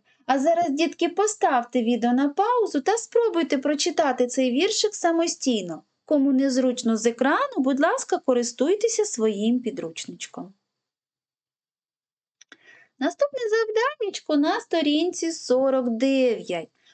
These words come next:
Послухайте, будь ласка, віршик і скажіть, як можна назвати цей віршик? Любов Пшенична. Євген горіхи роздає. Оце моє, оце твоє.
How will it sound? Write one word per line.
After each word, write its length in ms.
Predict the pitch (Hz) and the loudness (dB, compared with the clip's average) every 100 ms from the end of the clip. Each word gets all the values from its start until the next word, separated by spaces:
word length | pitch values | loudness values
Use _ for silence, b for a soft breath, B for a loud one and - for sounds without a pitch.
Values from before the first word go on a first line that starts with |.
| b | b
Послухайте, 600 | 339 349 554 554 494 427 | -4 -2 -2 -2 -2 0
будь 180 | 381 349 | 0 2
ласка, 320 | 427 453 - | 0 0 0
віршик 680 | 403 381 349 262 - 226 - | 0 2 0 0 0 -2 -4
і 60 | 320 | -8
скажіть, 760 | - 370 370 311 269 240 233 _ _ - | -4 -2 0 2 2 0 -4 _ _ -10
як 540 | 392 466 370 233 _ _ - | -2 0 0 -2 _ _ -2
можна 680 | 254 370 571 - 294 202 - | 0 2 0 0 -2 -2 -6
назвати 720 | 220 214 202 196 208 294 392 | -4 -2 -2 -2 -2 0 -2
цей 440 | 381 - 202 220 220 | -4 -4 -2 -2 -2
віршик? 500 | 185 170 - - - _ _ _ _ - | -6 -6 -6 -6 -12 _ _ _ _ -8
Любов 380 | 208 202 208 415 571 _ | -4 -2 0 0 0 _
Пшенична. 680 | - - 233 185 - - - _ _ _ B B B B | -8 -2 -2 -4 -12 -16 -18 _ _ _ B B B B
Євген 560 | 196 226 233 285 554 494 | -4 -2 0 0 0 0
горіхи 640 | 294 311 240 240 - 196 | 0 2 0 0 -4 -4
роздає. 720 | 190 185 170 180 175 170 165 175 _ _ _ | -2 -4 -4 -6 -6 -8 -12 -14 _ _ _
Оце 360 | 240 254 587 415 | -4 0 0 2
моє, 720 | 247 160 175 202 277 277 269 _ _ _ | 0 -2 -2 0 0 -2 -6 _ _ _
оце 320 | 190 190 226 | -12 -4 -4
твоє. 600 | 269 453 349 247 214 226 | 0 0 0 0 -2 -4